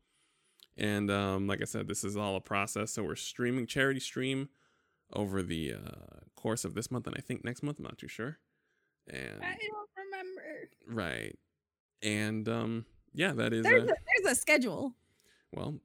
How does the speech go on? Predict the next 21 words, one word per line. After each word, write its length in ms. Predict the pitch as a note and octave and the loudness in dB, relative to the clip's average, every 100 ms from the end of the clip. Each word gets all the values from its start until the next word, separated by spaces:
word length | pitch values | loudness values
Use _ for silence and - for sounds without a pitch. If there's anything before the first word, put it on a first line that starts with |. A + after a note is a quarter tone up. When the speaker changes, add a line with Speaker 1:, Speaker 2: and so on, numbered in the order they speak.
| - | -8
Speaker 1:
um, 360 | C#2+ C#2+ D#2 A1 | -6 -4 -6 -4
wherever 320 | E2 F2+ F#2+ | -4 -2 0
that 180 | G2 G2+ | -2 -2
schedule 460 | - F#2+ F#2+ G2 D2 | -2 -2 0 0 0
is, 180 | G#2 | -2
you 140 | E2+ E2+ | -2 -4
let 140 | C#2 | -2
me 100 | D#2+ | -4
know, 260 | C#2+ C#2+ F#2+ | -4 -4 -4
and 80 | F2 | -6
I'll 80 | |
post 300 | F#2+ F2 - | -6 -6 -6
that 140 | C#2+ B1+ | -4 -4
up 160 | - | -4
on 120 | C#2+ C2+ | -6 -6
the 140 | C#2+ | -6
internet 360 | A#1+ A#1+ C#2+ A1 | -6 -6 -6 -6
when 100 | C#2 | -10
the 80 | |
time 260 | C2+ C2+ D#2+ | -8 -8 -10
comes. 420 | - A#1 C#2+ - | -10 -10 -10 -8